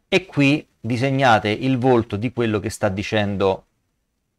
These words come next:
cos'è questa folla, così che si riesca a capire meglio.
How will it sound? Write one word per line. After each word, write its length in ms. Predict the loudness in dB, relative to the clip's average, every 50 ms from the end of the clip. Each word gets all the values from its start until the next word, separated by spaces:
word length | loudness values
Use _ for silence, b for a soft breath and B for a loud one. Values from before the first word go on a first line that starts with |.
| _ _ _ _ _ _ _ _ _ _ _ _ _ _ _ _ _ _ _ -2
cos'è 320 | 0 0 2 2 2 2
questa 300 | 0 -4 -6 -6 -6 -6
folla, 540 | -2 2 4 6 6 6 6 4 2 2 0 -2
così 240 | -2 -2 0 0
che 100 | -2 -2
si 200 | -4 -2 0 2
riesca 560 | 4 4 4 4 4 0 -2 -2 0 0 0 0
a 160 | 0 -2 -2
capire 580 | -2 0 0 0 0 0 0 0 0 0 0
meglio. 680 | 0 0 0 -2 -2 -2 -2 0 0 2 2 0 -2 -6